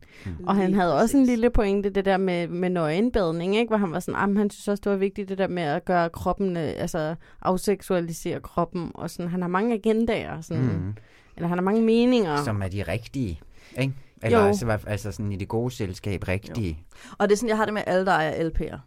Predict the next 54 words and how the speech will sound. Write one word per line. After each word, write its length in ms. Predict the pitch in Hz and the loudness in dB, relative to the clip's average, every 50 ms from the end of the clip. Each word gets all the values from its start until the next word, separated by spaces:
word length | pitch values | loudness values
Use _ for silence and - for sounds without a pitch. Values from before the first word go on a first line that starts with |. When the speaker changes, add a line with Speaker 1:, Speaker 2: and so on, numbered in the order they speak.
| _ _ _ | _ _ _
Speaker 3:
Plader, 400 | - - 202 185 185 185 196 202 | -4 -2 0 2 2 0 0 -2
du 80 | 190 160 | -4 -6
ved, 100 | 143 - - 180 208 202 | -8 -6 -2 -2 -2 -2
L 0 | |
P-plader, 520 | - 196 - - - - - - - - 170 | -2 -6 -6 -6 -6 -6 -6 -4 -4 -4 -2
Speaker 1:
Ja, 40 | 196 | 0
Speaker 3:
ikke? 140 | 220 214 | 0 0
Jeg 80 | 202 196 | 0 0
er 40 | 208 | 0
sådan, 200 | - 196 233 208 | 0 -2 -4 -2
Speaker 1:
L 40 | 160 | 0
P'erne. 60 | - | 2
Speaker 3:
"Åh, 180 | 220 208 214 240 220 | 4 6 6 4 4
you're 300 | - - 190 - 233 202 | 0 -4 -2 0 0 0
so 420 | - - - - - - 196 - | 0 -4 -2 -2 0 2 2 0
into 260 | 156 165 196 - - - | 0 0 -4 -4 -4 -4
yourself." 680 | 202 170 156 165 185 - - 170 131 127 117 - - - 247 254 - - | -2 0 0 -2 -2 -4 -4 -2 0 0 0 -2 2 2 2 2 2 0
<laughs> 260 | 202 - - - 131 262 | -4 -4 -4 -4 0 2
Ej, 260 | 247 240 226 214 202 | 4 6 6 6 6
hvor 100 | 185 185 | 6 4
er 100 | 180 175 | 4 2
det 160 | 180 160 - | 0 0 0
dejligt 340 | 175 160 160 175 175 170 - | 0 2 2 0 -2 -6 -8
for 140 | 175 160 147 | -8 -6 -6
dig. 140 | 151 170 170 _ _ - - - - - - _ - - - - - | -6 -8 -10 _ _ -20 -20 -20 -20 -20 -20 _ -20 -20 -20 -14 -8
Hvad, 80 | 170 170 | -6 -4
er 40 | 170 | -4
der 80 | 165 170 | -2 0
Speaker 1:
Men 100 | 170 - | 2 4
Speaker 3:
nogen 120 | - - | 4 4
Speaker 1:
hvis 20 | - | 6
Speaker 3:
af 40 | - | 6
Speaker 1:
jeg 60 | - | 4
Speaker 3:
jer 40 | - | 4
Speaker 1:
så 80 | - - | 4 4
Speaker 3:
to, 60 | - | 4
Speaker 1:
må, 80 | 160 | 4
Speaker 3:
der 60 | - 226 | 4 4
har 140 | 214 185 190 | 2 -2 -4
dem? 120 | 208 202 - - | -6 -10 -12 -8
Speaker 1:
hvis 260 | - 104 113 120 120 127 | -4 -2 -2 -2 0 -2
jeg 100 | 120 113 | -2 -2
så, 240 | 123 131 131 127 107 - | -2 -2 -2 -2 -4 -6
nej, 240 | - 117 98 95 - - - | -6 -6 -6 -6 -6 -8 -10
desværre. 420 | - 104 104 - 98 95 95 95 95 101 - - 175 | -12 -10 -8 -6 -6 -4 -4 -6 -8 -10 -14 -14 -10
Speaker 2:
Mm. 60 | 185 | -10
Jeg 100 | 185 175 | -8 -8
har 140 | 170 - - - | -8 -10 -12 -12
dem. 120 | 180 170 165 _ _ _ _ _ - - | -14 -14 -14 _ _ _ _ _ -6 -4
Speaker 1:
Øhm, 400 | 104 101 98 95 95 92 92 90 | -4 -2 -2 -4 -4 -6 -6 -8
Speaker 3:
Of 120 | 95 95 | -10 -12
course 540 | - - - - - - - - - - 285 | -14 -14 -14 -14 -14 -14 -14 -16 -18 -16 -12
you 80 | - 151 - - - - 208 | -8 -8 -6 -6 -4 -2 -2
do. 40 | - | 0